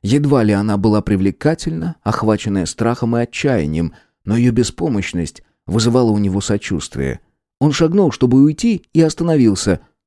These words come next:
«Вы так и будете здесь стоять?» Она кивнула. «Но почему?» «Потому что...» Пола больше не могла сдерживать слёзы. «Я просто не знаю, что делать». Это просто маленькая испуганная девочка, хотя и землянка.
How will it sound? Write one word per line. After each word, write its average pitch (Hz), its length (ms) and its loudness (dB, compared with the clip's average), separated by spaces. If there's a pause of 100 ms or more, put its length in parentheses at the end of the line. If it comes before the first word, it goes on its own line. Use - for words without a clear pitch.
(200)
«Вы 101 220 2
так - 300 -4
и 101 60 4
будете 120 400 2
здесь 87 240 0
стоять?» 78 420 -4 (360)
Она 113 260 0
кивнула. 98 540 -2 (180)
«Но 135 320 2 (100)
почему?» 131 560 0 (440)
«Потому 175 320 2
что...» - 280 -4 (480)
Пола 117 220 4
больше 107 480 0 (260)
не 143 200 4
могла 127 420 2
сдерживать 107 520 2
слёзы. 92 420 0 (420)
«Я 226 220 2
просто 202 300 -4
не 214 100 2
знаю, 240 340 2
что - 300 -2
делать». 185 500 -2 (540)
Это 107 200 -2
просто 117 420 -2
маленькая 135 680 0
испуганная 113 580 -2
девочка, 90 600 -2 (400)
хотя 202 320 0
и 147 80 4
землянка. 95 640 -2